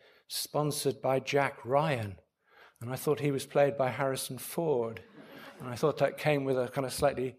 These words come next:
sinister overtone. But it let us know the city we're in, which this is a, a multiple city, city of many shifts and changes, very hard to hold on to. And that so is now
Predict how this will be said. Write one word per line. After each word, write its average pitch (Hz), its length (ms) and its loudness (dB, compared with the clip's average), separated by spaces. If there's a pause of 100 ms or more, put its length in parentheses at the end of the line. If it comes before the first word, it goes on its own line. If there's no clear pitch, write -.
(100)
sinister 151 680 2
overtone. 143 640 2 (540)
But 135 100 -6
it 143 100 2
let 170 140 4
us 160 160 0
know 156 320 6
the 139 100 4
city 151 320 0
we're 135 260 0
in, 127 320 -4
which - 200 -10
this 135 220 -8
is 131 180 -2
a, 127 80 4 (140)
a 123 40 -10
multiple 143 640 0
city, - 480 -4 (340)
city 135 360 0
of 117 100 -4
many 127 680 0 (100)
shifts - 580 2
and 123 120 -4
changes, 147 760 -2 (300)
very 151 300 4
hard 143 360 4
to 143 100 -6
hold 139 300 -6
on 151 240 -4
to. - 140 -16 (1300)
And 135 100 -8
that 175 160 -4
so 185 760 4
is 123 140 -2
now 135 400 -2